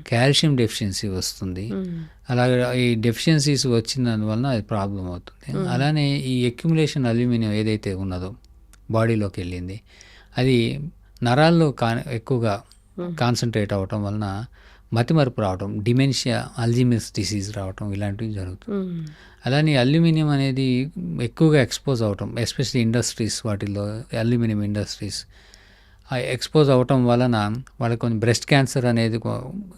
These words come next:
Speaker 1: కొంచెం తె-, కనబడుతుంటుంది.
Speaker 2: మ్మ్.
Speaker 1: So, ఈ న్యూట్రిషనల్ డెఫిషియన్సీస్, డిమెన్షియాస్, అలానే బోన్ డెన్సిటీ పడిపోతుంది,
Speaker 2: మ్మ్.
Speaker 1: కాల్షియం అబ్జార్బ్ అవ్వలేదు. So,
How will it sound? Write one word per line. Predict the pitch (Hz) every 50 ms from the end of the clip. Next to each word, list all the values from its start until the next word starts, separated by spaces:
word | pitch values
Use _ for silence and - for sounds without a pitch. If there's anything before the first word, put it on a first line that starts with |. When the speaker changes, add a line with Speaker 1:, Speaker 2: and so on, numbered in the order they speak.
| - -
Speaker 1:
కొంచెం | - 120 110 110 107
తె-, | 101 - 107 104 104 107
కనబడుతుంటుంది. | - - 104 104 107 104 101 95 - - 92 90 - 87 85 92
Speaker 2:
మ్మ్. | 98 95 92
Speaker 1:
So, | 87 - - - 185 196 185
ఈ | 170 143 127 117 113 113
న్యూట్రిషనల్ | 107 110 113 120 120 - 151 135 - 147 135 127
డెఫిషియన్సీస్, | 117 117 110 - - - 123 113 107 - - 117 104 - - - 113 117 147 - - - - - - - - - - _ - -
డిమెన్షియాస్, | 117 120 117 127 135 131 120 - - 117 107 107 101 - - 101 101 120 143 - _ _ - - - - - - - - -
అలానే | 123 127 143 147 147 131 120
బోన్ | 113 110 110 117 156 196 220 220 196
డెన్సిటీ | 156 139 120 - 123 131
పడిపోతుంది, | 131 120 101 95 92 98 90 - - 95 92
Speaker 2:
మ్మ్. | 92 -
Speaker 1:
కాల్షియం | 120 117 123 127 131 139 127 117 110 107
అబ్జార్బ్ | 101 98 98 98 - 123 113 104 101
అవ్వలేదు. | 95 92 95 95 87 85 85 87
So, | - 120 - - 151